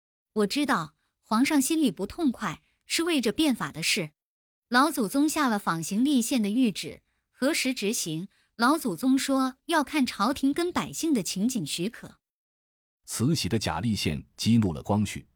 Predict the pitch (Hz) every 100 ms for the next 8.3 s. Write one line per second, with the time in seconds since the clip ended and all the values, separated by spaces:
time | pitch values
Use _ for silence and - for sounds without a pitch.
0 | _ _ - 104 113 107 87 80 - 131
1 | 120 80 80 92 82 - 92 110 - 85
2 | 82 82 131 113 78 - 80 - 71 -
3 | _ - 98 120 110 80 98 80 80 -
4 | - _ _ - 90 - 92 92 80 80
5 | - 78 - 92 - _ _ _ _ _
6 | - 92 139 175 101 87 113 - 85 80
7 | 80 101 107 120 _ - 95 87 80 82
8 | 78 - -